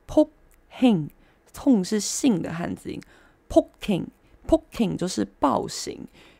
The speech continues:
暴力的行为，所以它叫做性暴行。폭행就是暴力。那相关的字还有这个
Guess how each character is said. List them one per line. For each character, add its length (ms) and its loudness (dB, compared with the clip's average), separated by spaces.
暴 280 4
力 120 0
的 140 -6
行 380 -10
为， 200 -10
所 160 2
以 60 4
它 160 -4
叫 160 -2
做 180 -6
性 440 -2
暴 320 -2
行。 200 -14
폭 200 -2
행 280 -4
就 80 -12
是 160 -6
暴 320 0
力。 240 -8
那 280 4
相 180 4
关 160 4
的 120 4
字 200 -2
还 220 0
有 400 -2
这 160 -2
个 320 -6